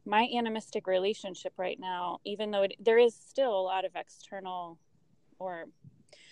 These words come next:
more traditional nature-based, like, it's a gorgeous time of year. I'm, like, very in tune with,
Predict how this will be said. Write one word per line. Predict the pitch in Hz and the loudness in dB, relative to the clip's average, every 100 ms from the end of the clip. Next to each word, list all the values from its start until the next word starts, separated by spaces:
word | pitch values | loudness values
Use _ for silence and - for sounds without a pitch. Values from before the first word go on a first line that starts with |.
| _ - | _ -10
more | 202 | -10
traditional | - 185 185 - 190 175 175 | -8 -8 -8 -8 -10 -8 -8
nature-based, | 175 - 180 175 170 175 - 175 | -10 -6 -4 -2 -2 -4 -4 -4
like, | 160 | -2
it's | 247 175 | -6 -10
a | |
gorgeous | - 202 190 196 - | 4 6 6 2 -8
time | - 185 | -8 -6
of | 180 175 | -8 -6
year. | 165 165 | -4 -4
I'm, | 160 160 165 | -6 -8 -16
like, | 170 165 | -14 -14
very | 180 190 208 202 196 | -2 2 4 2 -2
in | 185 | -8
tune | - 190 185 | -10 -10 -10
with, | 175 165 - | -8 -10 -10